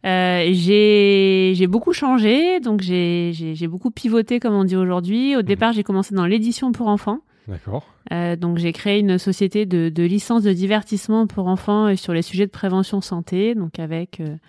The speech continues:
Speaker 1: un dessin animé, un jeu de cartes à collectionner, euh, des licences avec du linge de lit, enfin j'ai, sur pas mal de sujets.
Speaker 2: Ouais.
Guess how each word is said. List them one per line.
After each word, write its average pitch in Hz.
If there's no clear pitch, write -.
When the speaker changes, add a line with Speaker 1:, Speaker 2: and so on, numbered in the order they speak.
Speaker 1:
un 202
dessin 196
animé, 185
un 196
jeu 185
de -
cartes -
à 180
collectionner, 185
euh, 160
des 196
licences 190
avec 175
du 170
linge 180
de 180
lit, 180
enfin 160
j'ai, 156
sur 170
pas 196
mal 202
de 180
sujets. 196
Speaker 2:
Ouais. 104